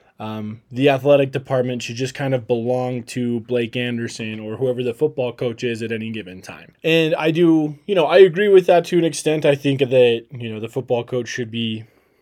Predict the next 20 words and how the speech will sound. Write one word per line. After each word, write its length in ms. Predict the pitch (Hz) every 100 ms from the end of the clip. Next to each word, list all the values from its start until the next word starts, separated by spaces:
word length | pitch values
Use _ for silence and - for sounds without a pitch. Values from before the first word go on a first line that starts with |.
| _ _ -
uh, 240 | 113 104 107
very 600 | 110 139 139 139 131 123
highly 320 | 123 127 120
respected, 520 | 113 - 147 139 147
and 120 | 127
his 160 | 123 107
opinion 340 | - 123 117
should 160 | 110 110
be 100 | 110
respected 460 | 110 - 104 104 107
in, 180 | 98 - _ - _
in 140 | 110 110
some 120 | 117
of 60 |
those 140 | 107 104
meetings 340 | 147 139 131
and 140 | 120 113
some 160 | 113
decisions. 560 | 110 - 190 156 135 135 _ _ _ -
But 360 | 147 143 131